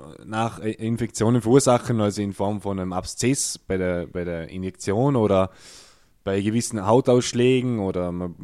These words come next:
bespürt die Nebenwirkungen stärker als die eigentliche Wirkung. Denn Probleme sind auch Wachstumshormone. Wachstumshormone werden meistens aus dem Hirn des Menschen entnommen und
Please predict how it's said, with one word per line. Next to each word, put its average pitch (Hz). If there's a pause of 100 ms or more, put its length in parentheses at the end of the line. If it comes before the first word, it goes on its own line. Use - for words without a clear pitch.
bespürt 98
die 107
Nebenwirkungen 107
stärker 110
als 98
die 101
eigentliche 113
Wirkung. 120 (520)
Denn 107
Probleme 120
sind 123
auch 107
Wachstumshormone. 127 (320)
Wachstumshormone 117
werden 107
meistens 107
aus 98
dem 98
Hirn 113
des 104
Menschen 110
entnommen 120 (380)
und -